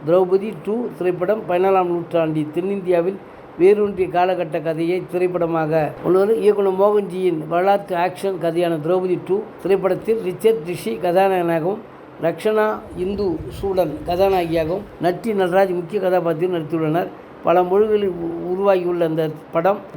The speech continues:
திரையரங்குகளில் வெளியாகிறது. படத்தின் ப்ரீ ரிலீஸ் ஈவெண்ட் சென்னையில் நடைபெற்றது.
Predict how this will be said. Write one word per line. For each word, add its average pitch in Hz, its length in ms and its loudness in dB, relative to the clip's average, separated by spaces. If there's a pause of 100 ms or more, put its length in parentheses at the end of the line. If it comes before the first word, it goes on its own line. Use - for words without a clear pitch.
திரையரங்குகளில் 190 720 2
வெளியாகிறது. 170 720 -2 (220)
படத்தின் 180 380 0
ப்ரீ 208 180 0
ரிலீஸ் 190 340 -4
ஈவெண்ட் 190 220 0
சென்னையில் 202 420 0
நடைபெற்றது. 165 640 0